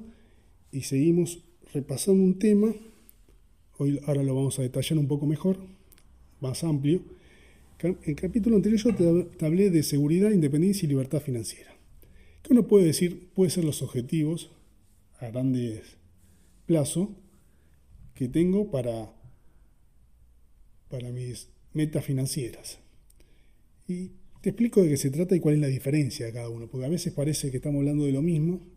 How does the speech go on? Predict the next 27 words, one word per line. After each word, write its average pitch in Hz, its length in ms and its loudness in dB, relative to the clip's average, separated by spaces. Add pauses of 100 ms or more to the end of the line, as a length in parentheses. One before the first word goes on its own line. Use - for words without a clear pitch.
(120)
y 139 40 -8
son 190 380 -2 (540)
tres 196 200 -2
cosas 196 440 -4
diferentes. 117 760 -10
Lo 165 120 2
único 160 340 2
que 143 100 -2
se 135 340 -6 (800)
parecen 170 400 2
que 131 100 -2
son 135 200 -2
objetivos, 110 500 -8
nada 110 180 -14
más. 104 160 -16 (120)
Pero 131 260 -8 (400)
fíjate 214 540 -4 (880)
que 151 140 -8
son 165 180 -2
tres 160 160 -6
cosas 139 240 -6
diferentes. 107 480 -12
Cuando 143 240 -6
hablamos 226 240 2
de - 60 -2
seguridad 165 340 0
financiera, 139 640 -2